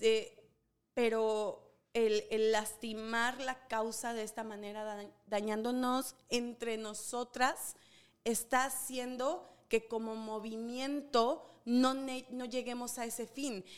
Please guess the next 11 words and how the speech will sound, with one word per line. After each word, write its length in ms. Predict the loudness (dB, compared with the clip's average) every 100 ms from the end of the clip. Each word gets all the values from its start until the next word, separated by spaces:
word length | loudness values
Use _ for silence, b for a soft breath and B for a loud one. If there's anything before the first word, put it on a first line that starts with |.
| B
que 140 | 2 4
el 120 | 2
fin 380 | -2 -2 0 2
para 220 | 2 0
mí 260 | 0 -4 -4
es 180 | -4 -6
ni 220 | -6 -4 -2
siquiera 480 | -4 0 4 4
necesitar 520 | 4 0 -6 -6 0 2
el 100 | 4
feminismo, 680 | 2 4 4 4 4 0